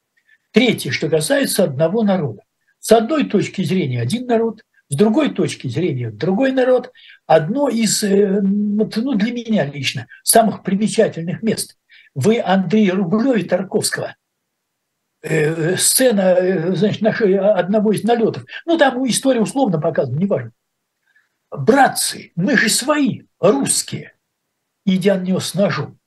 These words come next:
«Я тебе покажу своего, сволочь Владимирская». И втыкает нож ему в живот. Вот это что касается одного народа или не одного.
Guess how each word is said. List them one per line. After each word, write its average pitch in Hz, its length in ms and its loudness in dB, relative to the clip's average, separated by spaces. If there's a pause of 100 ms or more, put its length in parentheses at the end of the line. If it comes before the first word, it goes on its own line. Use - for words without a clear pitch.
(200)
«Я 180 280 2
тебе 180 220 -4
покажу 185 460 -2
своего, 185 880 -2
сволочь - 1000 0
Владимирская». 135 880 -6 (380)
И 160 80 -4
втыкает 165 540 -2
нож 151 260 -2
ему 143 160 -2
в 117 80 -8
живот. 143 320 -10 (1080)
Вот 254 240 2
это 247 220 0
что 233 240 -2
касается 226 840 0
одного 180 640 -2
народа 214 640 -2 (300)
или 180 360 0
не 190 180 2
одного. 196 960 -4